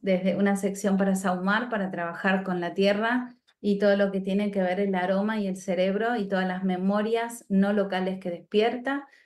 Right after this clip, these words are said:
Tenemos seis kits de sahumados distintos. Después están estos collares que se llaman talismanes, que tienen diferentes trabajos,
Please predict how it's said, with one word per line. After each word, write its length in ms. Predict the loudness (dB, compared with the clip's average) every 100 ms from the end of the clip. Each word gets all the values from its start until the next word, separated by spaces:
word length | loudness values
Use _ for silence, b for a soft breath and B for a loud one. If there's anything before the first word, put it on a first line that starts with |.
| _
Tenemos 640 | -4 -2 2 4 2 0 -10
seis 420 | -4 2 2 0
kits 360 | -4 -4 -4 -8
de 140 | -8
sahumados 500 | -6 -6 -2 2 4
distintos. 840 | 2 -2 -4 0 0 2 0 -2 b b b -2
Después 320 | 0 2 2
están 300 | 0 -2 0
estos 260 | 0 -2 -6
collares 580 | -4 -2 0 -2 -6 -6
que 140 | -4
se 120 | 0
llaman 300 | 2 2 4
talismanes, 800 | 2 0 0 0 2 2 0 -2
que 140 | -6 -4
tienen 600 | 0 2 2 0 -4 -10 _ -10
diferentes 1500 | -4 -2 0 2 4 4 2 0 2 2 4 2 0 -8
trabajos, 760 | -4 -2 0 0 -2 -4 -6